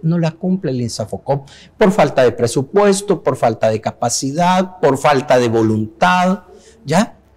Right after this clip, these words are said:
Entonces, con todo esto en suma, ¿qué es? No funciona, no funciona. Los bancos están supervisados por la superintendencia, como decíamos.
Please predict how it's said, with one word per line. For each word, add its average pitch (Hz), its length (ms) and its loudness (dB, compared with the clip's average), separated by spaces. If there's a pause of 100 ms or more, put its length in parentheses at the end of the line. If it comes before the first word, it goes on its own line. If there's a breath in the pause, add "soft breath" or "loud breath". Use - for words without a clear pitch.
(120)
Entonces, 165 580 0 (240 loud breath)
con 170 380 2
todo 294 400 4
esto 135 440 0
en 110 120 -2
suma, 320 560 2 (320)
¿qué 127 260 2
es? - 240 -8 (380)
No 185 160 2
funciona, 226 680 0 (540)
no 170 100 -6
funciona. 135 500 -8 (580 soft breath)
Los 214 280 4
bancos 285 460 0
están 156 500 0
supervisados 165 760 2
por 175 160 0
la 117 120 2
superintendencia, 131 1120 -2
como 107 240 -6
decíamos. - 680 -10